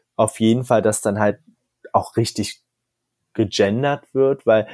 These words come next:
an sich ist Drag, ja, es gibt viel Drag, was halt, ähm, auch so ein bisschen Genderfuck ist und sagt, "Nee, ich will jetzt das und das, ich bin ein Alien oder ich bin das oder was auch immer, ich will mich nicht spezifisch, ähm,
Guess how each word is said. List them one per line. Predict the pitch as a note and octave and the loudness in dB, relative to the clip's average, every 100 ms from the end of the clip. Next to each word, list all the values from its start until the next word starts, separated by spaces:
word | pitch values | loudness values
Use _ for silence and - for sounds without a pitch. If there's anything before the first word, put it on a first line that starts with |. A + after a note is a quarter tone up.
| - - | -20 -12
an | - A2 | -4 -2
sich | F#2+ B2+ - | 0 0 0
ist | B2 - | -4 -2
Drag, | A#2 A2+ - | 2 2 2
ja, | A2 F#2 | 2 2
es | A2 | 2
gibt | - A2 - | -4 -8 -4
viel | B2 C3 | 0 0
Drag, | B2+ A#2 A#2 - | 2 2 2 0
was | A2+ - | -2 0
halt, | G#2+ G2+ G2 - | -2 -2 -4 -6
ähm, | G2+ G2 F#2+ - - - _ _ _ - - | -4 -4 -8 -12 -18 -18 _ _ _ -20 -2
auch | A2+ G#2 | 0 2
so | A#2 | 0
ein | G2+ | -2
bisschen | G#2 A2+ G2+ - | -2 -2 -2 -4
Genderfuck | G2 A2+ G#2 G2+ - A#2+ B2 | -2 0 4 2 0 -4 -2
ist | B2+ C#3 - | 0 0 -2
und | - G2+ - | -4 -4 2
sagt, | G2 G2 _ | 2 0 _
"Nee, | G2+ G#2 A2+ | -4 0 0
ich | A2 - - | -2 -6 0
will | G#2 | 2
jetzt | G2+ F#2+ - - | 4 0 -4 0
das | G2 - | 0 0
und | G#2 G2+ | -4 -2
das, | G2 - | -2 -4
ich | G2+ - | -6 -2
bin | G#2+ | -2
ein | F#2+ | -2
Alien | G#2+ G#2+ G#2 G2 | -2 0 0 0
oder | G2+ G2+ | 0 -2
ich | - | -2
bin | G#2+ G2+ | -2 2
das | G2+ - | 2 0
oder | G2 F#2+ | -2 -2
was | G2 | -2
auch | G2 - | -4 -4
immer, | G2+ | -6
ich | G2 - | -4 0
will | G#2 | 0
mich | G2+ - | 0 -4
nicht | G2 - | -8 -8
spezifisch, | - G#2 - A2 G#2 G2+ - - | -6 -4 -2 -2 0 -2 -4 -4
ähm, | F#2+ F#2+ F#2+ F2 | 0 0 -2 -8